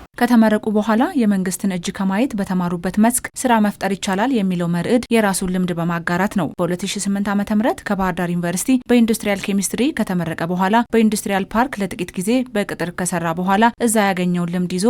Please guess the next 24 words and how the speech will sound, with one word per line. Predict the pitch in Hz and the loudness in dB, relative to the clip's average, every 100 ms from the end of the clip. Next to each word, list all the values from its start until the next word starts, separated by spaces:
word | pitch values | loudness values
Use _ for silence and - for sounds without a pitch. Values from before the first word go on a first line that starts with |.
| 254 | 2
በመንግስት | 190 180 170 175 180 | 2 -2 -2 -4 -4
በኩል | 175 - 254 240 | -6 0 0 2
በተመቻቸለት | 233 220 202 196 175 - 180 247 | 2 2 0 -2 -6 -4 -2 0
የስራ | 226 185 185 165 | 0 -2 -4 -4
ቦታ | 170 170 - | -2 -2 0
የግል | 180 170 170 | -4 -4 -6
ስራውን | 170 165 175 | -6 -2 -2
ጀምሯል። | 180 185 208 190 - | 0 2 4 2 2
በአንድ | 202 208 208 | 0 2 2
ማሽን | 214 208 359 | 0 0 -4
የተጀመረው | 262 208 185 175 170 160 | -4 -4 -2 -2 -2 -4
ስራው | - 220 254 - | 0 2 2 2
አድጎ | 226 214 240 302 - | 0 0 0 0 0
አሁን | 190 247 294 | 2 2 2
ለሠላሳ | 220 202 190 180 180 | 2 0 -2 -2 -2
ሰዎች | 202 247 254 - | 2 2 2 -2
ቋሚ | 226 226 208 | 2 4 2
የስራ | 180 190 | 0 -4
እድል | 175 214 254 | -2 -2 -2
ያለበትን | 196 180 175 170 180 254 226 | -2 -2 -2 -4 2 2 4
የስራ | 226 - 180 | 0 0 -4
ስፍራን | 180 - 214 226 | -4 0 0 2
እንዲፈጥር | 208 185 175 - 160 | 0 0 -2 -6 -4
አድርጎታል። | 170 180 202 208 185 | -4 -2 -2 0 -2